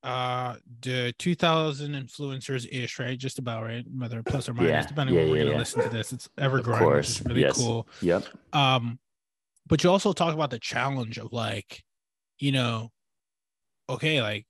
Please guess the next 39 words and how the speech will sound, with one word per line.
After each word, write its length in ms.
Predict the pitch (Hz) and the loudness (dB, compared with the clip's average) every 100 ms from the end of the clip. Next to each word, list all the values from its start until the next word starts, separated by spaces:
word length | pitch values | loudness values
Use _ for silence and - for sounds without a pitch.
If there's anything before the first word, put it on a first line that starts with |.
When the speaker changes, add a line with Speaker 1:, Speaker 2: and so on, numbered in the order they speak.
| _ 127 | _ -10
Speaker 1:
just 360 | 123 135 - | -2 -2 -2
because 400 | 143 131 139 135 | -2 0 2 0
this 220 | 120 131 - | 0 -4 -4
guy 360 | 110 120 110 | -4 -2 -2
has 240 | 95 113 113 | -4 -6 -6
a 80 | |
million 320 | 110 123 123 107 | -6 -4 -4 -4
followers, 520 | 110 135 104 101 110 - | -4 -4 -4 -8 -14 -16
if 180 | 104 | -16
he 240 | - 117 - _ _ _ - | -12 -12 -12 _ _ _ -12
messes 380 | 113 123 139 | -8 -6 -4
around 380 | 131 123 143 127 | -2 0 0 -2
and 160 | 110 110 | -6 -6
doesn't 300 | 117 127 120 | -6 -4 -4
do 180 | 120 120 | -4 -4
a 80 | |
good 240 | 110 120 113 | -2 -4 -4
job 440 | 117 120 113 107 | -4 -2 -2 -2
or 380 | - 113 107 113 - - - - | -6 -6 -6 -10 -14 -20 -16 -4
doesn't 300 | 123 151 135 | -2 0 -2
present 360 | 139 131 139 | -2 -2 -2
the 60 | 117 | -4
product 440 | - 143 139 113 | -4 0 0 0
well 160 | 120 113 | -2 -4
or 180 | 113 113 | -4 -6
doesn't 380 | 113 131 139 - | -6 -6 -6 -6
place 360 | 143 151 - | -4 -4 -4
it 80 | 120 | -8
well, 280 | 110 113 110 | -8 -6 -6
there's 200 | 117 120 | -4 -4
a 60 | 127 | -4
chance 360 | - 151 139 | -4 -4 -2
that 280 | 127 120 113 _ _ _ _ _ _ _ _ 127 | 0 0 -2 _ _ _ _ _ _ _ _ -4
that 380 | 143 135 131 131 _ _ _ _ - | 0 2 0 -2 _ _ _ _ -6
homeowner 560 | - 151 135 127 123 117 | 2 4 4 0 -4 -4
doesn't 340 | 123 - 127 | -6 -6 -6
get 220 | 117 113 | -6 -6
that 160 | - 117 | -8 -8
benefit. 360 | 120 123 - | -4 -4 -6